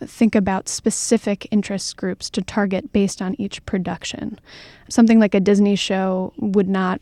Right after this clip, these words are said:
work under our tent because it's not connected to the place of the Hudson Valley. And I think that really, really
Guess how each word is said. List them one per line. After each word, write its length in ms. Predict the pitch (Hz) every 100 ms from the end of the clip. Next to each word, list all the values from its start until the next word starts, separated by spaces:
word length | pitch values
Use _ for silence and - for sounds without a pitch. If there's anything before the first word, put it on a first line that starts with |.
| -
work 340 | 196 226 -
under 240 | 202 185 185
our 80 |
tent 260 | 185 196 185
because 260 | 190 202 190
it's 160 | -
not 260 | 202 190 -
connected 520 | 214 190 190 196 180
to 160 | - 202
the 140 | 185
place 560 | - - 214 196 - -
of 180 | 202 185
the 80 | 175
Hudson 340 | 185 185 180
Valley. 500 | 190 - - - - - - - -
And 220 | - 196
I 60 | 190
think 260 | - 196 -
that 220 | 190 196
really, 440 | 190 202 196 190
really 500 | 185 185 180 180 185